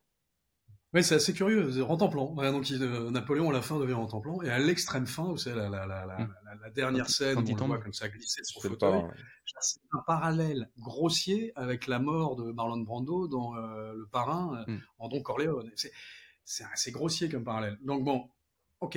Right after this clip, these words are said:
Speaker 1: il voulait en faire un bandidos, il voulait en faire un, un bandit, un type qui a, qui a pris l'histoire à pleine main, qui prenait les femmes et les troussait, bon, et cetera. Bon, ça manque simplement de panache et de trucs. On est très loin de Tony Montana. Et, euh, alors, en plus que si, c'est, c'est, d-, d-, d'autant plus que s'il avait voulu prendre cet axe-là,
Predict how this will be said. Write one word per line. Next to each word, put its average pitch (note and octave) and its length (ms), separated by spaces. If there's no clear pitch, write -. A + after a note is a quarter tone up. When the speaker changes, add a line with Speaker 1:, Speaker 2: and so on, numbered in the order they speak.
Speaker 1:
il E3 100
voulait G3 180
en F#3 80
faire E3 200
un C#3 80
bandidos, D3 520
il - 160
voulait B2+ 160
en B2 60
faire A#2+ 180
un, A2 180
un A2+ 120
bandit, C3+ 840
un A#2+ 60
type A#2 220
qui - 100
a, A2 80
qui - 100
a G#2 40
pris - 200
l'histoire B2 320
à G#2+ 80
pleine B2 180
main, C3 180
qui - 120
prenait B2 260
les A#2 80
femmes A#2 200
et - 20
les G#2+ 100
troussait, - 380
bon, A#2+ 100
et A2+ 40
cetera. - 180
Bon, G2+ 120
ça - 180
manque C3+ 180
simplement A#2 360
de G#2+ 80
panache A#2 320
et G2+ 40
de G2+ 40
trucs. G3+ 200
On B2+ 100
est B2+ 120
très D#3+ 220
loin E3+ 200
de D#3 60
Tony B2+ 200
Montana. A#2+ 560
Et, C3 300
euh, A#2+ 360
alors, B2+ 360
en B2+ 60
plus - 180
que - 80
si, F3 220
c'est, E3 120
c'est, B2+ 240
d-, C3 140
d-, C#3+ 180
d'autant D#3 220
plus F#3 140
que C3 100
s'il E3 160
avait C#3+ 140
voulu C3 160
prendre C3 180
cet - 160
axe-là, D#3 460